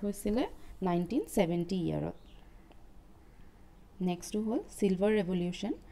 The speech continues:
চিলভাৰ ৰেভলিউশ্যনটো ষ্টাৰ্ট কৰিছিলে ইন্দিৰা গান্ধীয়ে আৰু এইটো এগ প্ৰডাকশ্যনৰ লগত ৰিলেট কৰে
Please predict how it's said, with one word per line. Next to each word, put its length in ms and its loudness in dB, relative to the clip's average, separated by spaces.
চিলভাৰ 400 2
ৰেভলিউশ্যনটো 680 2
ষ্টাৰ্ট 360 0
কৰিছিলে 480 0
ইন্দিৰা 400 4
গান্ধীয়ে 420 2
আৰু 200 4
এইটো 340 0
এগ 160 4
প্ৰডাকশ্যনৰ 600 0
লগত 280 2
ৰিলেট 360 4
কৰে 260 -2